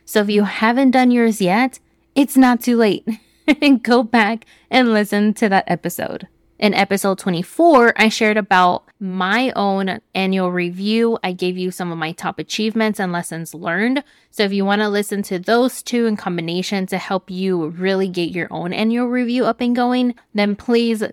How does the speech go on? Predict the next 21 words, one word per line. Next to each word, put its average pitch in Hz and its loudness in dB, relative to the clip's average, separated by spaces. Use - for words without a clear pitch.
do 180 -4
so. - -8
But 220 2
in 196 0
this 330 2
episode, 285 2
we're 269 2
going 277 0
to 254 -2
go 208 0
through 190 -2
one 185 -2
of 240 0
the 240 -2
things 202 -4
that 185 -6
I 208 0
mentioned 185 -2
in 180 -6
that 175 0
episode 220 -2